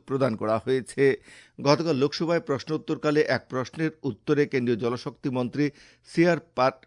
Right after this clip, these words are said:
প্যাটেল জানান যে আরও চার কোটিরও অধিক পরিবারকে এই প্রকল্পের অধীনে বিশুদ্ধ পানীয় জল সরবরাহ করার জন্য পাইপ যুগে সংযোগ প্রদান করা হবে। মন্ত্রী শ্রী পাতিল আরও বলেন যে দু হাজার উনিশ সালে প্রধানমন্ত্রী নরেন্দ্র মোদী জল জীবন অভিযানের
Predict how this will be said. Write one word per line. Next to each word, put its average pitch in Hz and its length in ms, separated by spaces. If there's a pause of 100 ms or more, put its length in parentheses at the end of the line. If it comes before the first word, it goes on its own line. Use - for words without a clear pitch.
(120)
প্যাটেল 135 360 (460)
জানান 147 320
যে 143 220
আরও 139 260
চার 135 320
কোটিরও 147 360
অধিক 127 260
পরিবারকে 135 440
এই 135 80
প্রকল্পের 123 560
অধীনে 131 340 (380)
বিশুদ্ধ 143 420
পানীয় 131 300
জল 135 140
সরবরাহ 123 460
করার 127 320
জন্য 131 200
পাইপ 123 320
যুগে 127 340 (280)
সংযোগ 147 380 (100)
প্রদান 135 280
করা 113 240
হবে। 123 360 (360)
মন্ত্রী 156 340
শ্রী 208 140
পাতিল 160 440
আরও 131 240
বলেন 139 300
যে 156 220
দু 120 100
হাজার 127 280 (120)
উনিশ 147 300
সালে 151 200
প্রধানমন্ত্রী 131 560
নরেন্দ্র 120 340
মোদী 127 180
জল 120 240
জীবন 117 240
অভিযানের 123 460